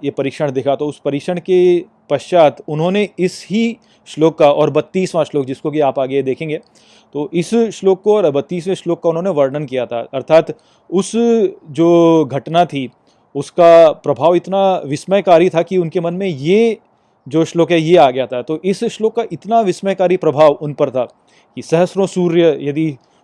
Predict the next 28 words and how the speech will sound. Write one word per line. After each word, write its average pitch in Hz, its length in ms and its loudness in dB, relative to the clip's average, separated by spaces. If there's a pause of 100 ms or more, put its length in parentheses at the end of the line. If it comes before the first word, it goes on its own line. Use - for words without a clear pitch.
(120)
उठ, 147 120 -8
उठ 139 360 -6
जाएं 135 240 -2 (540)
आकाश 123 380 -6
में, 123 120 -18
तो 156 360 -6
ये 156 180 -4
प्रभाव 165 580 4
होता 156 200 0
है, 127 80 -6
ये 151 100 -4
एक 180 80 -6
प्रभाव 165 300 2
डालने 160 260 2
के 131 80 -10
लिए, 127 100 -6
श्रोता 147 320 -6
के 156 80 -8
मन 165 120 -8
में 175 120 -10
एक 170 60 -12
प्रभाव 139 300 -2
डालने 143 260 -2
के 156 100 -12
लिए 165 140 -4
कि 170 120 -8
देखिए 160 460 -6
ईश्वर 160 300 -8